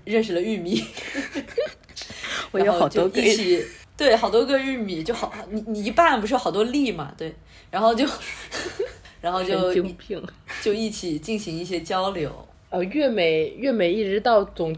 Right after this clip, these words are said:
Speaker 3: 决赛的时候，其实我才有关注到。而且越美我只看了王安娜的那个演出，
Speaker 1: 嗯。
Speaker 3: 她演了钱惠丽的那个《甄嬛》，皇上驾崩之前的那个唱段。
Speaker 1: 一场梦。
Speaker 2: 深宫沉院。
Speaker 1: <laughs> 对。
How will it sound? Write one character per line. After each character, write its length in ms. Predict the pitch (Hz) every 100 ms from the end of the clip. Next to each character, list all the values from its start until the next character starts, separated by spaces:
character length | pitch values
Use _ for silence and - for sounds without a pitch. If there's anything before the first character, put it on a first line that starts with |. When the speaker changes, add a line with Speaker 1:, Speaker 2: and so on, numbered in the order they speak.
| -
Speaker 3:
决 240 | 175 170
赛 440 | - - 453 381
的 200 | - 156
时 220 | 156 165 151
候， 480 | 156 165 151 139 156
其 120 | -
实 120 | 175
我 180 | 175 160
才 220 | - 156
有 180 | 156 147 - -
关 160 | 165
注 120 | 165
到。 300 | 151 143 123 - _ - _
而 120 | 214
且 140 | 262 214
越 180 | 240
美 120 | 240 196
我 160 | 196
只 320 | 233 - 156 127
看 260 | - 262
了 100 | 185
王 160 | 156 175
安 180 | 196 190
娜 160 | 208
的 120 | 175
那 120 | 160 165
个 80 |
演 280 | 160 156 -
出， 240 | - 160 151
Speaker 1:
嗯。 100 | - - -
Speaker 3:
她 80 | 190
演 320 | 185 180 143
了 320 | 143 147 143
钱 220 | 143 - 165
惠 120 | 180
丽 180 | 190 170
的 240 | 147 135
那 260 | 156 151 147
个 340 | 143 135 143 -
《甄 180 | 208
嬛》， 440 | 220 185 156 165 190 - _
皇 300 | - 175 175
上 280 | 185 247 202
驾 180 | 240 208
崩 280 | 208 285 311
之 180 | -
前 240 | 320 196 175
的 100 | 190
那 140 | 185
个 120 | 175 175
唱 340 | - 220 175
段。 260 | 180 156 - - - -
Speaker 1:
一 100 | 240
场 300 | - 147 139
梦。 320 | 180 180 143 _ _ - - - -
Speaker 2:
深 260 | 175 214 208
宫 260 | 196 202 202
沉 280 | 160 147
院。 220 | 170 160 160
Speaker 1:
<laughs> 60 |
对。 200 | 165 147